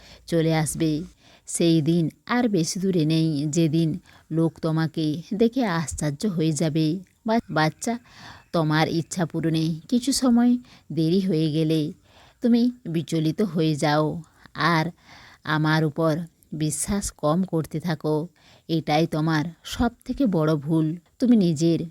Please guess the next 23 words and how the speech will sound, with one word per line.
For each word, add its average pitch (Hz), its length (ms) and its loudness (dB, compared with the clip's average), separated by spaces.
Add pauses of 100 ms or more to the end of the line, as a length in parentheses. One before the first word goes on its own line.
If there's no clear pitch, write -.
(160)
কোনো 170 320 0
পরিস্থিতিতে 160 800 -2 (160)
আমার 156 360 0
উপর 151 280 -2 (180)
বিশ্বাসকে 156 640 -2
কম 160 380 0
করবে 160 380 0
না, 156 360 0 (560)
কারণ 160 420 2 (180)
কখনো 240 440 0
কখনো 240 460 0 (140)
এই 156 220 0
রকম 165 340 0
হয়। 160 420 0 (460)
তুমি 165 220 2
তোমার 160 380 0 (240)
লক্ষ্যের 156 500 -2
অনেক 156 380 -2
কাছে 160 320 -2
পৌঁছে 160 380 -2
যাও, 160 440 0 (500)
কিন্তু 240 300 2
হঠাৎই 156 640 -2